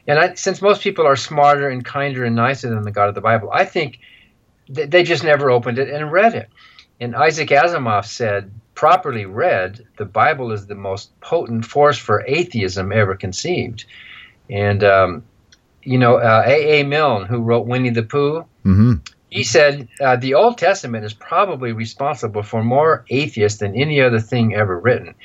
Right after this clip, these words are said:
Speaker 1: Because if you actually open it and read it, you have to, it's like Nietzsche said, "I have to put on gloves before reading it." And it's, um, we're doing the audiobook right now in the studio. We're,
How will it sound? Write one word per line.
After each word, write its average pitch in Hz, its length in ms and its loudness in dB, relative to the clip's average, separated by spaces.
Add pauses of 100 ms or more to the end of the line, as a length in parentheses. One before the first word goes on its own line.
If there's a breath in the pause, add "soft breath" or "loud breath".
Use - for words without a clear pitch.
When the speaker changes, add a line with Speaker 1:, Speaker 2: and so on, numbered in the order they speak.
(340 loud breath)
Speaker 1:
Because 143 280 0
if 135 100 -6
you 262 120 0
actually 170 360 0
open 185 260 2
it 151 40 -2
and 131 160 -6
read 180 120 0
it, 156 60 -6
you 123 140 -4
have 147 180 0
to, 123 260 -8 (240 soft breath)
it's - 140 -8
like 160 160 0
Nietzsche 175 320 -4
said, 120 200 -2
"I 147 80 2
have 175 180 -4
to 135 100 -14
put 151 180 -4
on 117 180 0
gloves 113 580 0
before 110 340 -8
reading 95 380 -12
it." 82 120 -18
And 92 140 -12 (560 soft breath)
it's, 117 300 -12
um, 104 380 4 (720)
we're 160 100 2
doing 180 320 4
the 156 100 2
audiobook 139 500 2
right 110 200 -4
now 98 220 -8
in 98 100 -10
the 98 60 -14
studio. 147 600 -4 (240)
We're, 113 200 -4